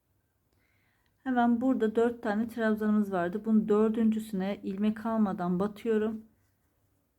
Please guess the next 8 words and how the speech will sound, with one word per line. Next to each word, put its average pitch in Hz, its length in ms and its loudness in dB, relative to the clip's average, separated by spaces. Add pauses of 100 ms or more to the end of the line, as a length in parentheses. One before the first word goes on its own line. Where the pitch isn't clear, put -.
(260)
ve 226 380 -2
sık - 380 -14
iğne 170 180 -4
yapıyorum. 160 460 -16 (440)
Bakın 202 240 -12
şu 196 180 -14
şekilde 165 520 -12
oluyor. 156 300 -12